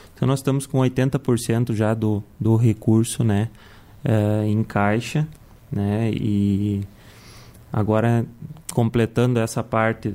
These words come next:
dos parcelamentos, vinte por cento aí a gente vai arrecadar até o final do ano. Então, eh, Acredito que talvez esteja alguma po-, algum pouco aí que vai superar esse número de cinco milhões duzentos e cinquenta e sete das duas receitas, né?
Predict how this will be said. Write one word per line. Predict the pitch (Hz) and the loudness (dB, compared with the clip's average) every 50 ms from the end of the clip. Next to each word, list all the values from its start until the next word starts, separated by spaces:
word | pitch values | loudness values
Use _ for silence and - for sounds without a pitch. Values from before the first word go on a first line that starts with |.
| - - | -8 -8
dos | - 127 110 113 107 113 117 110 - - | -8 -4 -2 -2 0 0 -2 -2 -4 -10
parcelamentos, | - - - 110 110 113 - - 120 120 123 123 117 113 120 143 147 - - 101 | -6 -2 0 0 0 0 0 0 0 2 2 2 2 2 2 0 -2 -2 -4 -6
vinte | 98 98 107 120 123 123 - | -4 0 0 0 0 0 -2
por | - - 113 | -2 -2 -2
cento | 104 - - 117 113 117 - | 0 0 0 0 0 2 2
aí | 113 113 | 2 2
a | 117 | 2
gente | 113 117 117 117 | 2 0 -2 -2
vai | 110 110 113 110 110 107 113 113 - - - - - - - | -2 0 0 0 0 -2 -4 -8 -10 -18 -20 -20 -18 -10 -4
arrecadar | - 107 110 123 117 - - 117 107 104 104 | -4 -2 0 0 0 0 0 -2 0 0 0
até | 107 - - 117 | -2 0 0 0
o | 107 107 104 113 110 | 0 0 0 -4 -6
final | 110 - - 113 110 110 113 | -8 -6 -4 -2 0 0 0
do | 120 131 131 | 2 2 2
ano. | 117 101 92 87 - - - - - - - - - - - - - - - | 2 2 0 -2 -6 -10 -20 -20 -20 -20 -20 -20 -20 -20 -20 -20 -20 -4 0
Então, | 117 117 117 117 110 113 120 123 131 139 143 143 139 135 123 | 0 2 2 2 2 4 4 4 4 4 2 2 2 0 0
eh, | - - 117 113 110 107 107 104 101 104 98 98 98 107 - - - - - - - - - - - - - - - - - | 0 0 0 0 0 0 -2 -2 -2 -2 -4 -4 -6 -8 -12 -14 -18 -20 -20 -20 -20 -20 -20 -20 -20 -20 -20 -20 -20 -14 -10
Acredito | - 104 - - 113 104 104 120 127 127 - | -10 -6 -2 0 0 2 2 0 0 0 -4
que | - - - | -8 -10 -4
talvez | - 117 113 107 104 117 117 120 | -2 -2 -2 0 0 0 -2 -2
esteja | 117 - 113 113 113 117 | -2 -2 -2 0 0 0
alguma | 110 101 110 117 120 113 | 0 0 0 0 0 0
po-, | 117 117 113 110 104 - | -2 -4 -6 -6 -6 -6
algum | - - 104 101 101 104 113 113 | -6 -4 -4 -4 -2 -2 -2 -4
pouco | 117 - 110 110 107 - - | -2 0 -2 -2 -2 -2 -2
aí | 104 107 101 | -2 -2 -2
que | - - 110 107 104 95 | -2 -4 -2 -2 -2 -2
vai | 104 107 101 98 101 101 95 | -2 -2 0 0 0 -2 -2
superar | - - - - - - 104 101 98 98 110 127 | -4 -8 -14 -8 -4 0 0 2 2 2 0 0
esse | 131 - - | -2 -2 -4
número | 113 107 113 123 127 | -2 0 0 0 0
de | 110 104 95 | 0 -2 -4
cinco | - - 117 107 - | -2 -2 -2 0 0
milhões | 113 110 107 104 107 110 | 2 2 2 2 2 2
duzentos | 101 107 104 101 - | 2 0 0 0 -2
e | |
cinquenta | - 104 - 107 98 - | -4 -2 -2 0 0 0
e | 104 101 | -2 -2
sete | - - 104 110 - - | 0 -2 -2 -2 -2 -2
das | 101 104 101 92 | 0 0 0 0
duas | 104 101 107 101 | 0 0 0 0
receitas, | 107 110 104 - - - 104 107 120 120 - 98 98 | -2 -4 -4 -6 -4 -4 -4 -4 -4 -6 -8 -8 -6
né? | 104 101 98 | -6 -8 -8